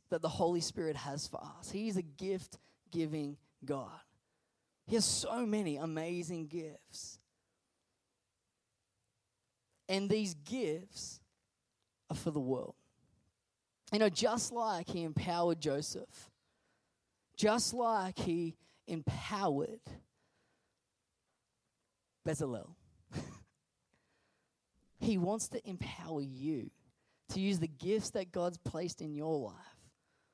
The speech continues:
to go into our world and love our world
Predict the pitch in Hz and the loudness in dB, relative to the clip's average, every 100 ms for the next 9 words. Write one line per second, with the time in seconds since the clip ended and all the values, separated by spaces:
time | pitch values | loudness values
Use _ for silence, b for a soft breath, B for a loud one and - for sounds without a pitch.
0 | _ _ _ _ _ _ _ _ _ - | _ _ _ _ _ _ _ _ _ -6
1 | 147 127 170 175 135 180 208 _ _ _ | -4 0 2 4 2 -4 -12 _ _ _
2 | _ _ _ _ _ 151 160 160 151 151 | _ _ _ _ _ -4 0 2 2 2
3 | 139 120 131 - 127 127 139 127 139 139 | 2 0 -4 -8 -8 -6 -6 -4 -4 -4
4 | 123 117 107 | -4 -4 -8